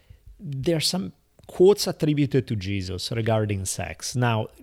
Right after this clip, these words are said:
Jesus basically doesn't talk about sex in the New, ever. You know, it's not a topic. It doesn't really show up. So it's one of those things where how does a sex become such a big deal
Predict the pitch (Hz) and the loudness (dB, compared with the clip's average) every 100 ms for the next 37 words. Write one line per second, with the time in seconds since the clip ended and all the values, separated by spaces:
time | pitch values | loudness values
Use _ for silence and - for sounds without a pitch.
0 | 175 156 196 156 117 123 117 107 98 107 | -4 2 4 4 4 2 2 -2 -4 -4
1 | 98 92 90 90 90 - - - 90 - | -4 -6 -6 -8 -8 -10 -8 -10 -10 -10
2 | - 113 101 87 175 - - 104 82 78 | -8 -8 -8 -12 -16 -10 -6 -6 -8 -14
3 | - 117 101 98 101 - 113 95 85 92 | -8 -6 -4 -4 -6 -2 -2 -2 -6 -8
4 | 80 - 107 120 110 107 101 98 98 95 | -8 -12 -10 -6 -4 -2 -2 -4 -4 -6
5 | - 90 78 - - - 113 101 - 135 | -8 -8 -8 -10 -10 -4 -2 -2 0 0
6 | 127 113 - 120 113 - 101 - 117 117 | 2 -2 -2 -2 -2 -4 -6 -4 0 0
7 | 113 107 101 98 - 98 95 - 98 - | 0 0 -2 -4 -6 -6 -6 -8 -10 -8
8 | 92 - - 104 - 113 104 98 95 95 | -10 -8 -8 -8 -6 -4 -4 -6 -6 -6
9 | 92 | -8